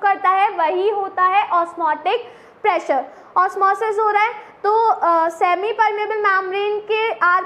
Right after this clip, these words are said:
पार water का exchange होगा, तो जितना water दूसरी side जाएगा तो वो होता है osmotic pressure। अब guys, एक question आता है कि जो osmosis है वो कब तक होगी, Osmosis का जो process है वो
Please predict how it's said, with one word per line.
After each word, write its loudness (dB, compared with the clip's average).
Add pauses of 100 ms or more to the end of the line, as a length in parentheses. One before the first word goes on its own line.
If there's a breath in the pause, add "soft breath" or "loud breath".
पार 2
water 0
का 2
exchange -2
होगा, 2
तो -4
जितना 0
water 2
दूसरी 0
side -2
जाएगा 2 (380 loud breath)
तो 2
वो 0
होता -2
है 4 (160)
osmotic 0
pressure। -2 (680)
अब -8
guys, -2
एक -4
question -2
आता 2
है -2 (360 loud breath)
कि 2 (100)
जो 2 (180)
osmosis -2
है 0
वो 0 (180)
कब -2
तक 0
होगी, 0 (380)
Osmosis 0
का -2
जो -4
process -2
है 2
वो 0